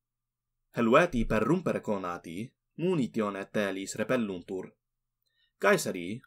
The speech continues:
quid nuntiatum esset, eos per provincia nostra iter facere conari, Matura tab urbe proficisci,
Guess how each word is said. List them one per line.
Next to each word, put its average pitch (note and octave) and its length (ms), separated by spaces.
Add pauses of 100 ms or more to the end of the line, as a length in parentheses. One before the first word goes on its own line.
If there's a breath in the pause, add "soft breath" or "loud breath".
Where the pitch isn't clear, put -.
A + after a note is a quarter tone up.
quid A3 200
nuntiatum A2+ 600
esset, - 460 (260 soft breath)
eos F3 300
per C3 160
provincia C3 520
nostra B2 380
iter F#3+ 300
facere G#2+ 340
conari, F#2+ 560 (440 soft breath)
Matura A#2 540
tab G#2+ 160
urbe A2+ 240
proficisci, G2+ 800